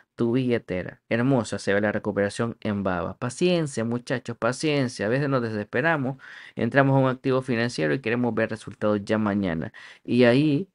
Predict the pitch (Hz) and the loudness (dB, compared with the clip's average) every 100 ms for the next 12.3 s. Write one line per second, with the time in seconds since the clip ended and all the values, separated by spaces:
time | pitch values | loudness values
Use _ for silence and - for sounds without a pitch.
0 | _ - 127 127 113 127 185 _ _ _ | _ 2 4 6 4 2 0 _ _ _
1 | - 110 117 110 113 104 - 120 90 - | -4 0 0 0 2 2 4 2 2 -4
2 | 95 - _ - - 131 143 139 151 143 | -10 -16 _ -10 -4 -4 -4 -4 -4 -2
3 | 143 - 135 98 - 92 92 104 123 139 | -2 0 -2 -2 -4 -8 -8 -4 -2 -2
4 | 139 107 98 104 - 190 190 170 123 113 | 0 0 -2 -8 -2 2 4 4 2 -2
5 | - 123 117 156 156 143 117 90 104 - | 0 4 6 4 4 2 2 0 -4 -4
6 | - - - - 139 135 131 135 123 117 | -6 -6 -2 -2 0 2 4 2 2 2
7 | 143 185 170 160 - - - - 160 - | 4 6 6 6 -2 -18 0 4 4 4
8 | 135 131 143 180 185 170 147 151 143 143 | 2 6 6 8 6 4 -2 0 2 6
9 | 135 135 131 127 127 156 156 - 156 - | 6 4 0 -2 0 0 0 0 -4 -2
10 | 170 170 170 160 - 101 98 107 - 147 | -2 0 0 -2 -4 -6 -6 -8 -4 0
11 | 143 110 - - - _ - - - - | 0 -2 -6 -14 -16 _ -20 -20 -20 -14
12 | - - | -8 -4